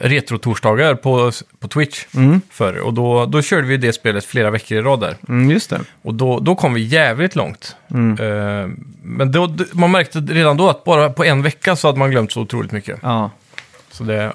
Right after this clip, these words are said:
Speaker 1: då fick man googla och
Speaker 2: Galet,
Speaker 1: fick
Speaker 2: alltså.
Speaker 1: hjälp ifrån chat också. Det var kul.
Speaker 2: Mm.
Speaker 1: Men ja. Jävligt
Speaker 2: Ja.
Speaker 1: bra spel dock.
Speaker 2: Mm. Ja,
Speaker 1: Det är
Speaker 2: fy
Speaker 1: det.
Speaker 2: fan. Det är ju pixelperfektion, tror jag ni sa att det var
Speaker 1: Ja.
Speaker 2: när ni streamade.
Speaker 1: Ja,
Speaker 2: Så det, det känns
Speaker 1: verkligen.
Speaker 2: verkligen sådär.
Speaker 1: Ja, underbar
Speaker 2: Ja.
Speaker 1: artstyle här, alltså.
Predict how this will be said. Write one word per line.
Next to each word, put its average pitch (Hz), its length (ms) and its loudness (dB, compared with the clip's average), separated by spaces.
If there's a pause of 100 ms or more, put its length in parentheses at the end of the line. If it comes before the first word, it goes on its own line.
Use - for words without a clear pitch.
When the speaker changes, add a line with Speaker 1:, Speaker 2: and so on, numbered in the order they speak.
Speaker 1:
då - 80 -16
fick - 180 -10
man 131 120 0
googla 101 360 -2
och 101 120 -4
Speaker 2:
Galet, 131 340 0
Speaker 1:
fick - 80 -6
Speaker 2:
alltså. 135 160 0
Speaker 1:
hjälp 113 200 -2
ifrån 120 200 -4
chat 120 280 -4
också. - 220 -8
Det 101 60 -8
var 104 80 -8
kul. 123 80 -2
Speaker 2:
Mm. 113 160 0
Speaker 1:
Men 110 140 -2
ja. 120 240 0 (720)
Jävligt 165 360 2
Speaker 2:
Ja. 165 60 0
Speaker 1:
bra 196 120 4
spel 233 240 0
dock. 113 180 0 (220)
Speaker 2:
Mm. 170 320 6 (100)
Ja, 127 140 4
Speaker 1:
Det 147 80 0
är - 40 0
Speaker 2:
fy 190 60 2
Speaker 1:
det. 185 40 0
Speaker 2:
fan. 143 220 0 (580)
Det 135 60 0
är 135 40 4
ju 180 560 4 (160)
pixelperfektion, 156 960 2
tror 190 120 2
jag 175 80 4
ni 151 120 6
sa 127 140 2
att 110 100 -2
det 123 60 0
var 107 200 4 (220)
Speaker 1:
Ja. 135 280 6 (120)
Speaker 2:
när 127 160 -2
ni 117 100 0
streamade. 107 420 -2 (140)
Speaker 1:
Ja, 120 260 2
Speaker 2:
Så 120 60 -4
det, 120 120 0
det 127 120 -2
känns 120 160 2 (140)
Speaker 1:
verkligen. 185 80 2
Speaker 2:
verkligen 139 200 0
sådär. 123 200 -6 (140)
Speaker 1:
Ja, 101 200 -2 (140)
underbar 123 360 2
Speaker 2:
Ja. 127 60 4 (100)
Speaker 1:
artstyle 113 320 -2
här, - 160 -8
alltså. - 200 -18